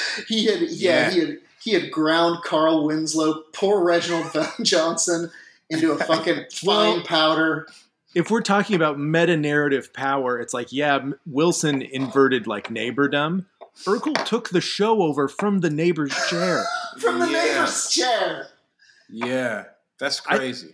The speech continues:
Speaker 3: I thi-, I think no matter what, my vote can't be for Cleveland because Cleveland then tried to be his own main thing,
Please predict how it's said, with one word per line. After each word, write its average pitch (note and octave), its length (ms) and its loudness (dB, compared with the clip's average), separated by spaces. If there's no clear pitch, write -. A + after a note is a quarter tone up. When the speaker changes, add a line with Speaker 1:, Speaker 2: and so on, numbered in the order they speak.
Speaker 3:
I F3+ 120 0
thi-, A3+ 180 -2
I F#3 80 2
think A3 220 -4
no G3+ 120 0
matter F#3+ 240 2
what, D#3 280 2
my E3 140 2
vote E3 300 0
can't D#3+ 280 -4
be D3 120 0
for C#3+ 160 -2
Cleveland C#3 460 0
because B2+ 240 -6
Cleveland D#3+ 540 -4
then A3+ 240 -2
tried G#3+ 300 0
to F#3 60 2
be G#3 180 0
his E3+ 180 2
own F#3+ 220 2
main F3+ 260 0
thing, D3 460 -4